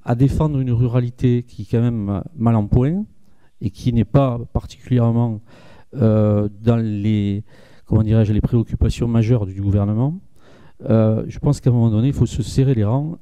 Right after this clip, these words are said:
et essayer de, de défendre de manière honnête et, et, et sincère, euh, tout ce qui peut être défendu au niveau de, de notre département.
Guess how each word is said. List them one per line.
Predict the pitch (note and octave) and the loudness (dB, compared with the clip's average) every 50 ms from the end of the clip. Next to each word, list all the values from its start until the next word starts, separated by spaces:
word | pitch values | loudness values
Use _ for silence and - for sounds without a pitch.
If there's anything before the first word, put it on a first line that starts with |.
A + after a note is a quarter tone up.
| - - - | -18 -10 -2
et | A2+ A2 G#2+ A2 | 0 0 0 0
essayer | A2+ - - A2+ A2+ B2+ C#3 B2+ | -2 -4 -2 0 2 2 2 2
de, | A#2 A2+ A2 G#2+ G2 - - - - - - - - - - - | 2 2 2 2 0 -2 -8 -20 -20 -20 -20 -20 -20 -20 -12 -4
de | - A2+ | -2 0
défendre | G#2+ A#2 B2 - - C#3+ C#3 B2 | 2 2 2 2 2 -2 0 0
de | A2+ | 0
manière | A2 A2 A2 A2 G#2 G#2 | 0 0 0 0 2 2
honnête | A2 G#2+ A#2 B2+ C3 - - A2 G2+ G2 - - - - | 2 2 2 0 -2 -2 -4 -6 -6 -6 -8 -12 -8 -2
et, | - G#2+ G#2+ G#2 G2+ G2+ G2 G2 - - - - - | 0 2 2 2 2 2 0 -2 -4 -6 -10 -10 -6
et, | - A2+ G#2 G#2 G#2 - - A2 | -2 0 0 0 0 0 0 -2
et | |
sincère, | G2+ - A#2+ A2 G#2 - - C#3+ C#3+ C#3+ C#3 D#3+ E3 E3+ - - - - - - - - _ - | -2 0 0 -2 0 0 0 0 0 0 0 -2 -2 -4 -8 -16 -20 -20 -20 -20 -20 -12 _ -2
euh, | G#2+ A2 G#2+ A2 G#2+ G#2 G#2 G#2 G2+ G2+ G2+ A2 - - - | 0 2 2 2 2 0 0 0 0 -2 -2 -4 -6 -8 -4
tout | - - | -2 -2
ce | - - | -2 0
qui | - - - | -2 -4 0
peut | - B2 | 2 0
être | A2+ G#2+ | 0 0
défendu | A2 A2+ G#2+ - A2+ G#2+ G#2+ G2+ A#2 C3+ | -2 -6 -4 -4 -4 -6 -6 -6 -6 -4
au | C#3 C#3+ C3 | -4 -2 -2
niveau | A2 A2+ G#2+ A2 B2 B2 | -2 -2 -2 -2 -2 0
de, | A2+ A2+ A2 G#2 G#2 G2+ - | 0 0 0 0 0 -2 -4
de | G2 A2 | -2 -2
notre | A#2 A2+ G#2+ | 0 0 0
département. | A2+ A2 - G#2 F#2+ - - G2+ G2 G2 F#2 G2 | 0 0 0 -2 -2 -4 -6 -4 -4 -4 -4 -6